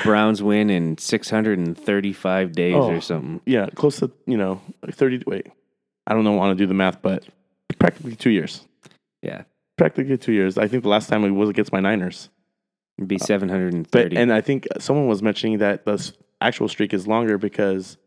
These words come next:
Speaker 2: wait, it was a home game for them. So,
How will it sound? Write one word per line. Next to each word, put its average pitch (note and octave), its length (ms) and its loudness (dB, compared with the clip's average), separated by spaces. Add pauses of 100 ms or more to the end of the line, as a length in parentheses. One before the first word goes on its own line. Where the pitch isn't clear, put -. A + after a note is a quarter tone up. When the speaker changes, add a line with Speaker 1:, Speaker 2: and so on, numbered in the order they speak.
(200)
Speaker 2:
wait, F#2+ 100 -4
it F#2+ 40 0
was F#2+ 140 -2
a G2+ 40 -6
home G2 200 -4
game F#2 160 -6
for F#2+ 140 -12
them. G2 280 -12 (880)
So, F#2+ 580 -2